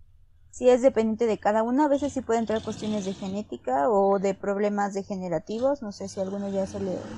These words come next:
se le diagnosticó a lo mejor osteoporosis o algo así, eh, pues ya eso sería como algo que podría entrar como factor para que se empiece a lesionar tan seguido, ¿no? Eh, como dice Jesús, la cuestión de la alimentación, el descanso, incluso como dices, eh,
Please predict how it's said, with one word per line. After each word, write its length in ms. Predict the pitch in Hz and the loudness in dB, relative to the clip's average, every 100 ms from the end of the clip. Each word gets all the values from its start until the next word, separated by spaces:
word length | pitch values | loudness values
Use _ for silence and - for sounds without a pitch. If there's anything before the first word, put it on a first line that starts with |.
| - | -10
se 140 | 196 196 | -6 -4
le 140 | 190 | -4
diagnosticó 540 | 185 190 202 202 196 | -4 -4 -6 -6 -6
a 20 | 196 | -4
lo 80 | |
mejor 240 | 185 185 202 | -2 -2 -4
osteoporosis 760 | 190 185 - 175 156 - 196 202 | -4 -8 -6 -2 -2 -4 -8 -4
o 40 | |
algo 160 | 196 185 | -2 -2
así, 300 | 185 233 349 _ _ - - - - | -4 -8 -8 _ _ -20 -20 -20 -6
eh, 100 | 220 | -4
pues 260 | 202 202 202 | 0 2 6
ya 300 | 220 214 208 220 | 8 8 6 2
eso 200 | 220 233 | 0 0
sería 360 | 220 214 208 202 | 0 2 4 2
como 280 | - 208 196 | 0 0 2
algo 260 | 208 220 | 2 0
que 100 | 214 | -4
podría 640 | 208 208 202 202 202 202 - _ _ | -8 -2 0 2 2 0 -4 _ _
entrar 220 | 214 220 | 2 4
como 220 | 220 226 208 | 4 2 2
factor 340 | 190 - 214 | 0 2 0
para 220 | 214 196 | 2 0
que 100 | - | 0
se 100 | 185 | -2
empiece 280 | 202 208 214 | -2 -2 0
a 20 | |
lesionar 400 | 214 196 196 190 | 0 0 -2 -4
tan 200 | 190 185 | -4 -8
seguido, 440 | 180 185 208 185 180 | -8 -6 -4 -4 -4
¿no? 300 | 185 220 - _ _ - | -4 -6 -10 _ _ -8
Eh, 160 | 185 180 | -4 -2
como 260 | 208 208 | -2 0
dice 280 | 202 214 214 | 0 -2 -4
Jesús, 320 | 202 202 226 | -6 -4 -2
la 100 | 208 | -2
cuestión 320 | 190 185 202 | -2 -4 -6
de 80 | 202 | -4
la 100 | 202 | -2
alimentación, 800 | 185 185 180 196 175 - 226 226 | -2 -2 -4 -6 -8 -6 -4 -2
el 160 | 208 180 | 0 0
descanso, 720 | 180 - 240 226 208 202 - | -4 -2 -4 -4 -4 -6 -6
incluso 400 | - 202 226 208 | -6 -4 -2 -2
como 180 | 202 196 | -4 -4
dices, 400 | 196 214 226 233 | -4 -4 -4 -6
eh, 200 | 190 190 | -4 -6